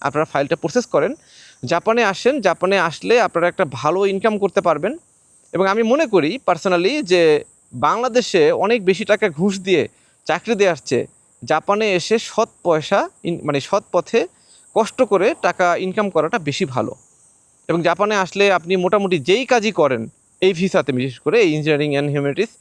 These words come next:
আহ, International Services, এই ভিসায় আপনি যেই কাজই করেন জাপানে এসে, আপনি কিন্তু মিনিমাম এক লক্ষ টাকা বাংলাদেশে পাঠাতে পারবেন, যেটা বাংলাদেশে কোনো চাকরি করেই এটা সম্ভব না। খুব কম, আম, এটা সম্ভব,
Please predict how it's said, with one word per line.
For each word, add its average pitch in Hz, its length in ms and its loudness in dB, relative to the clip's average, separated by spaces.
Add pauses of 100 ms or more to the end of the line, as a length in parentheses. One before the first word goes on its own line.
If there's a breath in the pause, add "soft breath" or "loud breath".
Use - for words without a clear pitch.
(360 soft breath)
আহ, 123 440 -2
International 165 420 0
Services, 143 480 -2
এই 208 180 2
ভিসায় 196 320 0
আপনি 196 260 0
যেই 214 400 2
কাজই 208 360 -2
করেন 175 340 0
জাপানে 160 340 -2
এসে, 202 260 -4 (640 soft breath)
আপনি 175 200 -2
কিন্তু 202 240 -2 (380)
মিনিমাম 175 500 0
এক - 200 -2
লক্ষ 196 200 -2
টাকা 214 180 -2
বাংলাদেশে 139 340 -4
পাঠাতে 120 280 -6
পারবেন, 107 300 -6 (420)
যেটা 180 160 2
বাংলাদেশে 180 580 0 (100)
কোনো 226 280 4
চাকরি 196 380 -2
করেই 170 380 0 (260)
এটা 160 120 -2
সম্ভব 131 380 -4
না। 117 180 -8 (100)
খুব 262 180 -2
কম, 190 200 2
আম, - 880 -4
এটা - 140 -6
সম্ভব, 151 360 -4